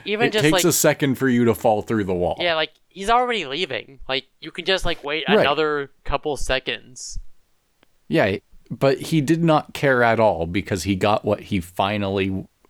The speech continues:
Speaker 2: had been searching
Speaker 1: Yeah,
Speaker 2: for.
Speaker 1: he's gotta get in here. He's gotta drink the water of eternal life. He's gotta grab that stick and that rock.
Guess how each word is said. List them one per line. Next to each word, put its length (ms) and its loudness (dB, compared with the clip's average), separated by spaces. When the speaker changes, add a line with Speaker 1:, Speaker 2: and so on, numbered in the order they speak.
Speaker 2:
had 260 -2
been 160 2
searching 500 0
Speaker 1:
Yeah, 140 0
Speaker 2:
for. 80 -6
Speaker 1:
he's 140 -8
gotta 200 -2
get 140 -2
in 160 -10
here. 220 -4
He's 160 -18
gotta 200 0
drink 240 -8
the 80 -8
water 340 -2
of 80 -8
eternal 400 -10
life. 580 -4
He's 100 -20
gotta 180 -2
grab 240 -2
that 180 -6
stick 440 -4
and 240 -2
that 180 -4
rock. 400 -12